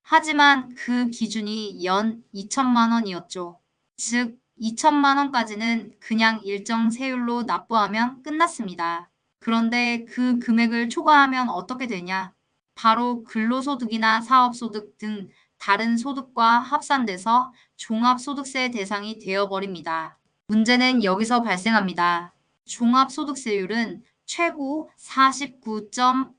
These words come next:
오 퍼센트까지 올라갑니다. 만약 근로소득이 많은 직장인이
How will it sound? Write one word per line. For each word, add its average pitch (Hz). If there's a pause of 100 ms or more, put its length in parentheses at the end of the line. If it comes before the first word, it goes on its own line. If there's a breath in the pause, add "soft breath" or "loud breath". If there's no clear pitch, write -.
오 196
퍼센트까지 233
올라갑니다. 180 (300)
만약 233
근로소득이 233
많은 202
직장인이 208